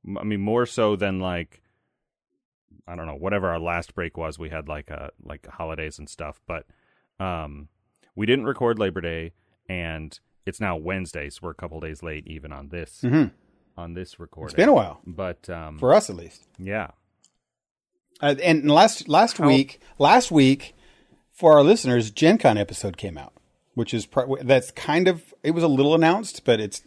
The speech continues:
Speaker 2: it, I'm sure it dropped, and our listeners got to, are coming back from actually not hearing us also for a while. Right?
Speaker 1: Well, I mean, I mean, we were, we were on the Gen Con episode. You,
Speaker 2: Well,
Speaker 1: you
Speaker 2: I was
Speaker 1: weren't
Speaker 2: barely on the
Speaker 1: because you
Speaker 2: Gen
Speaker 1: were
Speaker 2: Con
Speaker 1: dying,
Speaker 2: episode.
Speaker 1: but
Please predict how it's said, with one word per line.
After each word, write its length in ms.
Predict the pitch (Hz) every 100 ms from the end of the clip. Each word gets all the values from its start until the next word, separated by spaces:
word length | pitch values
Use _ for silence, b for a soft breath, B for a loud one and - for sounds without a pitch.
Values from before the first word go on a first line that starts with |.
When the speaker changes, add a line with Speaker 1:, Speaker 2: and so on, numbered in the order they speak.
| -
Speaker 2:
it, 180 | 113 -
I'm 80 | 110
sure 160 | - 131
it 60 |
dropped, 380 | 101 120 135 -
and 80 | 110
our 100 | 101
listeners 300 | 113 - 107
got 200 | 110 101
to, 180 | 101 98 b b b
are 100 | 120
coming 320 | - 139 127
back 220 | 117 120
from 120 | - 107
actually 420 | 120 143 139 117
not 200 | 120 117
hearing 280 | 117 131 123
us 160 | 190
also 320 | 123 101 107 98
for 180 | - 95
a 40 |
while. 340 | 85 82 - _ _ _ _ _ _ _ _ _ _ _ _ _ _ _ _ _ _ _ _ _
Right? 300 | - 107 262 _ - _ _
Speaker 1:
Well, 180 | 139 127
I 80 | 104
mean, 260 | 98 90 80 _ -
I 80 | 98
mean, 220 | 95 87 _ _ - - _
we 280 | 98 110 131
were, 260 | 117 92 -
we 180 | 101 127
were 180 | 120
on 200 | 80 98
the 80 | 90
Gen 220 | 80 78
Con 220 | 73 71 67
episode. 240 | - -
You, 20 | 110
Speaker 2:
Well, 220 | 120 92
Speaker 1:
you 320 | 101 117 127 -
Speaker 2:
I 80 | 147
was 120 | 147
Speaker 1:
weren't 80 | -
Speaker 2:
barely 320 | 139 139 113
on 80 | 101
the 60 | 90
Speaker 1:
because 100 | 85
you 40 |
Speaker 2:
Gen 60 | 87
Speaker 1:
were 60 | 90
Speaker 2:
Con 80 | 90
Speaker 1:
dying, 120 | 78
Speaker 2:
episode. 260 | 67 82
Speaker 1:
but 180 | 82 69